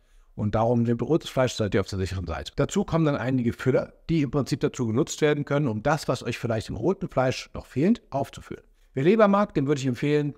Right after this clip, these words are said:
ein- bis zweimal im Monat noch Leber zu essen. Das füllt einige Mineralien und Vitamine auf, die man übers rote Fleisch zwar ausreichend bekommt, aber da seid ihr auf jeden Fall auf der sicheren Seite.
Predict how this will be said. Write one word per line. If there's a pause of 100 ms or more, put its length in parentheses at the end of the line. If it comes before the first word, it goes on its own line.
ein-
bis
zweimal
im
Monat
noch
Leber
zu
essen. (280)
Das
füllt
einige
Mineralien
und
Vitamine
auf,
die
man
übers
rote
Fleisch (220)
zwar
ausreichend
bekommt,
aber
da
seid
ihr
auf
jeden
Fall
auf
der
sicheren
Seite.